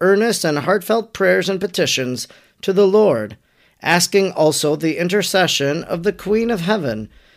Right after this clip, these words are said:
and Virgin, that I may be guided and led along the secure paths hidden from the eyes of men.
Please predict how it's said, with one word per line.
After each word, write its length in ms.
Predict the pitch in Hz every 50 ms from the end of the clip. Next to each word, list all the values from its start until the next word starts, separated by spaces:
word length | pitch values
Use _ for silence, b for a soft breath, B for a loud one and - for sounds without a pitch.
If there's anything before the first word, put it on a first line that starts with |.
| b b b b
and 220 | - 143 160 165 143
Virgin, 680 | 135 170 208 214 202 135 117 117 107 104 101 87 87 _ _ _ _ _ -
that 180 | 143 156 156 - 151
I 180 | 165 190 214
may 160 | 220 220 220
be 160 | 202 180 220 214
guided 580 | 170 160 143 139 135 131 131 147 170 151 - -
and 240 | - 156 151 151 147
led 160 | 160 175 190
along 340 | 214 196 180 160 151 156 165
the 80 | 165
secure 380 | 139 - 156 139 - 180 190 208
paths 520 | - - 156 127 123 127 131 - - - b b b b b
hidden 460 | _ - 226 196 165 135 120 117 107 101 - _ _
from 200 | - 190 196 196
the 120 | 202 170
eyes 300 | 135 120 123 123 - -
of 120 | 135 117
men. 480 | 110 131 139 151 143 131 120 113 107 101